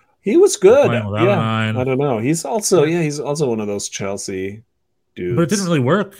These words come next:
Speaker 2: this time. It was like they, they didn't have
Speaker 1: Well,
Speaker 2: a
Speaker 1: it
Speaker 2: lot of
Speaker 1: worked.
Speaker 2: wingers,
Speaker 1: It
Speaker 2: no
Speaker 1: worked
Speaker 2: connections.
Speaker 1: okay. He, I thought he played well. He didn't,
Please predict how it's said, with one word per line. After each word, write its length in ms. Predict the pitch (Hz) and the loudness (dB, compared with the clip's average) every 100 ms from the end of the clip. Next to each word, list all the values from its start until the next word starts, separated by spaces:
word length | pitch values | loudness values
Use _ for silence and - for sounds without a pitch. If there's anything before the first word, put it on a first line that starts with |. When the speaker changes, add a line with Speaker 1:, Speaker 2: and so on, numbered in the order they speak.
| - | -18
Speaker 2:
this 160 | - 95 | -14 -12
time. 320 | - 87 78 | -8 -8 -6
It 40 | 104 | -6
was 140 | 107 | -2
like 240 | 113 107 | -2 -4
they, 200 | - 107 | -8 -10
they 140 | 110 123 | -6 -6
didn't 160 | 123 | -4
have 260 | 123 139 131 | -2 0 2
Speaker 1:
Well, 200 | 226 208 | 4 4
Speaker 2:
a 40 | |
Speaker 1:
it 80 | 170 | 4
Speaker 2:
lot 80 | 151 | 4
of 60 | 165 | 4
Speaker 1:
worked. 260 | 247 127 | 4 0
Speaker 2:
wingers, 140 | 120 98 | -4 0
Speaker 1:
It 80 | 175 | 0
Speaker 2:
no 60 | |
Speaker 1:
worked 280 | 185 277 131 | 2 0 2
Speaker 2:
connections. 120 | 160 160 | 2 2
Speaker 1:
okay. 420 | - 156 269 220 | 0 0 2 4
He, 180 | 190 185 | 4 2
I 100 | 156 | 0
thought 160 | 165 208 | -2 -2
he 60 | 190 | -2
played 240 | 165 139 | 0 2
well. 560 | 117 117 110 147 208 - | 2 2 2 0 -2 -8
He 120 | 151 143 | -8 -6
didn't, 480 | 151 139 135 123 | -4 -4 -4 -6